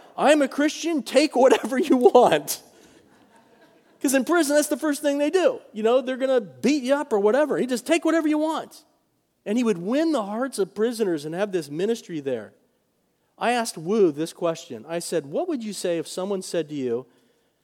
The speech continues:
'Does, God doesn't really love you? I mean, look at all the times he's sent you to prison and you've been in jail.'" And he said this to me. He said,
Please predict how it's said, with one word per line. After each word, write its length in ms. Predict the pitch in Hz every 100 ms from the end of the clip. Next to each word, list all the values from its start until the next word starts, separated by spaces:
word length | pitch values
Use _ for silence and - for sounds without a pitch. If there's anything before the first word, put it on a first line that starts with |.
| _ _ _
'Does, 320 | - 196 180 - _ _ _ _
God 220 | 330 349
doesn't 240 | 262 185 143
really 200 | 151 135
love 240 | 139 156
you? 240 | 175 247 277 _ _ _ -
I 40 |
mean, 120 | 220
look 160 | 285 -
at 60 |
all 200 | - 262
the 60 | 330
times 380 | - 269 233 180
he's 180 | 185 180
sent 300 | - 226 196
you 100 | 185
to 80 |
prison 420 | 165 - 196 139 127
and 140 | 131
you've 120 | 170
been 120 | 170
in 80 | 156
jail.'" 440 | 127 147 135 104 98 _ _ _ _
And 100 | 170
he 80 | 214
said 280 | - 262 240
this 160 | 240
to 80 | -
me. 100 | 214
He 120 | 165
said, 300 | 180 180 160